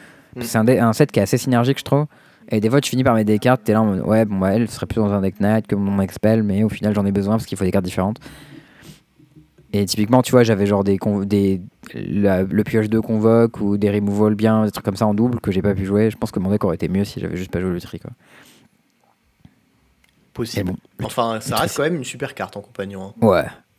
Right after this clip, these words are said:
Speaker 2: c'est vraiment rigolo.
Speaker 1: Clairement, euh, clairement, ça fait des trucs. Non, mais il y a, du coup, il y a tous les compagnons, euh, il y a des, des cartes d'autres sets. Bon, il y a Ragavan aussi, tu peux te prendre
Speaker 2: Il y a
Speaker 1: Ragavan
Speaker 2: Ragavan
Speaker 1: dedans.
Speaker 2: Random Lee, ouais.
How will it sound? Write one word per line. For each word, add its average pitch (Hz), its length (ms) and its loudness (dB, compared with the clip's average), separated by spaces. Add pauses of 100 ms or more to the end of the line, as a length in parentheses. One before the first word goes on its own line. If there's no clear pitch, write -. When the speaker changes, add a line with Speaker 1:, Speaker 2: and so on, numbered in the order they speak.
Speaker 2:
c'est - 120 -8
vraiment 90 160 -2
rigolo. 87 380 -2
Speaker 1:
Clairement, 127 500 -6
euh, 120 100 -12
clairement, 139 260 -4
ça 165 120 -8
fait 131 140 -8
des 117 80 -4
trucs. - 260 -20 (540)
Non, 151 100 2
mais 143 160 0
il 117 60 -4
y 120 60 2
a, 117 60 2
du 120 180 -10
coup, 180 100 -6
il 156 60 -2
y - 20 -4
a 120 40 -6
tous 131 100 -12
les 139 80 -6
compagnons, 135 800 -2
euh, 110 60 -4 (100)
il 110 80 -8
y 117 40 -4
a 110 40 -4
des, 110 340 -4
des 113 180 -6
cartes 143 240 0
d'autres 120 180 -4
sets. 127 320 -2
Bon, 107 140 -6
il - 20 0
y 101 40 -4
a - 40 -8
Ragavan 139 480 -2
aussi, 117 220 -8
tu - 100 -20
peux 113 120 -12
te - 60 -16
prendre - 140 -2
Speaker 2:
Il - 40 2
y - 40 2
a - 20 2
Speaker 1:
Ragavan - 260 4
Speaker 2:
Ragavan 143 200 6
Speaker 1:
dedans. 131 120 4
Speaker 2:
Random 117 360 6
Lee, 117 160 4
ouais. 117 200 4